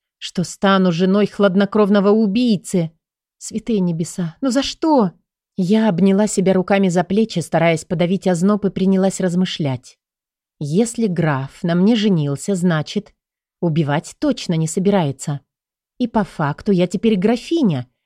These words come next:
и честная женщина. Но как долго это будет продолжаться? И ведь уйти не получится. Брак с магом имеет одну неприятную особенность. После первой совместной ночи супруг может легко отследить сбежавшую жену.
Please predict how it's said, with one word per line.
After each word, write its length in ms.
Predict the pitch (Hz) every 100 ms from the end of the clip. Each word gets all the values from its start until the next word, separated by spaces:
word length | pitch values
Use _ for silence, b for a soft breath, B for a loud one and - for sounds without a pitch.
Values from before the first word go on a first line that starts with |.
| _
и 80 | 330
честная 480 | - 349 - 262 208
женщина. 640 | 151 151 147 - 156 147 _ _ _ _ _ _
Но 180 | 165 160
как 320 | 170 175 170
долго 420 | 165 233 220 180
это 140 | 175 196
будет 320 | 196 196 -
продолжаться? 840 | 208 190 214 214 208 170 - 156 - _ _ _ _
И 80 | 151
ведь 200 | 135 -
уйти 380 | 208 202 - 180
не 100 | 170
получится. 720 | 202 208 165 - - - 139 _ _ _ _ _ -
Брак 400 | 156 175 202 -
с 140 | -
магом 520 | 185 202 220 190 196
имеет 340 | 196 214 214 214
одну 220 | 190 220
неприятную 640 | 226 185 202 208 202 208
особенность. 760 | 208 - 226 156 143 135 - _ _ _ _ _ _
После 280 | - 156 156
первой 380 | 151 180 190 165
совместной 640 | - 165 175 190 - 170
ночи 460 | 156 170 185 190 170 _ _ _ _
супруг 540 | - 233 - 277 285
может 380 | 240 247 226 240
легко 380 | 233 233 - 269
отследить 600 | 247 - 226 233 240 160
сбежавшую 640 | 143 170 175 180 - 190 175
жену. 420 | 180 208 185